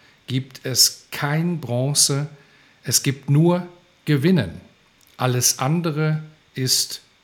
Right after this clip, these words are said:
Verlieren. Dann kommt Olympia zweitausendsechzehn.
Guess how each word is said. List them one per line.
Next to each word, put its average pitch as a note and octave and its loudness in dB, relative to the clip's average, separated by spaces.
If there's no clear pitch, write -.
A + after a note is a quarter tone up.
Verlieren. A#2 -4
Dann G3 2
kommt E3 0
Olympia C#3+ 0
zweitausendsechzehn. A2+ -2